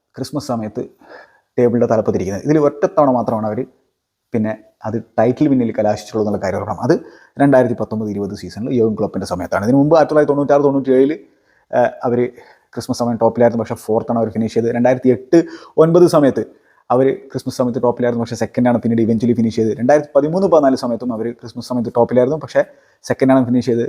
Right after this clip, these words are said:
രണ്ടായിരത്തി പതിനെട്ട് പത്തൊമ്പതിലും സെക്കൻഡ് തന്നെ ഫിനിഷ് ചെയ്തു. രണ്ടായിരത്തി ഇരുപത് ഇരുപത്തൊന്ന് സമയത്ത് അവർ ഫിനിഷ് ചെയ്തത് തേർഡാണ് eventually എന്നുള്ള കാര്യം ഓർക്കണം. അപ്പോൾ ഇത്തവണ ആർനെ സ്ലോട്ടിൻ്റെ ടീമിന്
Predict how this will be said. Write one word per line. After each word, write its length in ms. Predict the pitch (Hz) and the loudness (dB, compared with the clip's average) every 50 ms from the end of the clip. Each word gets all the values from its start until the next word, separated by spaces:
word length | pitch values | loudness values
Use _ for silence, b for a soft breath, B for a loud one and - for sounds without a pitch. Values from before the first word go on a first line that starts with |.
| - - | -6 -4
രണ്ടായിരത്തി 280 | 120 120 123 123 127 - | 0 0 0 0 0 0
പതിനെട്ട് 220 | 123 123 127 120 139 123 | 0 0 0 2 0 0
പത്തൊമ്പതിലും 320 | 104 123 120 123 120 117 - | 0 0 -2 -2 -4 -4 -8
സെക്കൻഡ് 220 | 117 - - 117 120 | -8 -6 -4 -2 -2
തന്നെ 120 | 117 113 - | -2 -2 -2
ഫിനിഷ് 200 | 113 113 110 - 120 | -4 -4 -2 -2 -2
ചെയ്തു. 160 | 113 104 110 107 B B B B B - | 0 0 0 -2 B B B B B 0
രണ്ടായിരത്തി 280 | 127 135 139 131 135 131 | 2 2 2 4 4 2
ഇരുപത് 160 | 135 151 156 147 | 4 4 4 4
ഇരുപത്തൊന്ന് 280 | 139 117 131 131 123 - | 2 2 0 -2 -2 -2
സമയത്ത് 280 | 120 120 117 110 - 110 107 b b b b b b b 117 | -4 -6 -6 -6 -8 -10 -10 b b b b b b b -4
അവർ 120 | 110 110 110 110 - - - | -2 -2 -2 -4 -6 -6 -2
ഫിനിഷ് 220 | 120 120 120 117 - | 0 2 2 2 2
ചെയ്തത് 200 | 117 117 110 110 - - | 2 2 0 -2 -4 -4
തേർഡാണ് 400 | - 131 135 143 131 110 101 92 87 | 0 2 4 4 4 4 2 -2 -4
eventually 280 | 90 95 95 95 - 92 | -6 -8 -8 -6 -6 -6
എന്നുള്ള 160 | 90 87 90 - | -6 -8 -8 -8
കാര്യം 140 | 87 87 90 90 | -8 -8 -8 -6
ഓർക്കണം. 120 | 87 95 | -6 -2
അപ്പോൾ 120 | 101 127 127 | -2 -2 -2
ഇത്തവണ 320 | - _ 220 202 185 160 151 | 0 _ 4 4 6 4 4
ആർനെ 120 | 143 139 131 | 2 0 -2
സ്ലോട്ടിൻ്റെ 260 | - 139 135 127 123 - | -4 -4 -2 -4 -2 -2
ടീമിന് 240 | 123 117 117 113 113 | -4 -4 -4 -6 -8